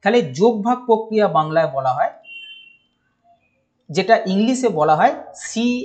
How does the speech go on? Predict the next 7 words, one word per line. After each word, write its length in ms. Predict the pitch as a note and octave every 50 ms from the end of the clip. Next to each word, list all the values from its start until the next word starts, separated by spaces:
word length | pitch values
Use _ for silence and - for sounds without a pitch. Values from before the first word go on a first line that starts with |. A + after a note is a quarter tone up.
| -
অ্যান্ড 260 | F3+ F3 E3+ F3 F3 E3 - - - E3 C#3 C3+
ডি, 120 | F#3 E3 C3 - - - _ -
কম্পোনেন্ডো 600 | - E3 E3+ E3 - G#3 G3+ G3+ G3+ G3 F#3 G3 F#3+ - - D3+
and 120 | D#3 E3 D#3+ - _ -
ডিভিডেন্ডো। 460 | F3 E3 E3+ D#3 C3+ B2 A#2 A#2 - - _ _ _ _ _ _ _ -
মানে 200 | E3+ G3+ A3+ A#3+ A3 -
কি? 80 | A#3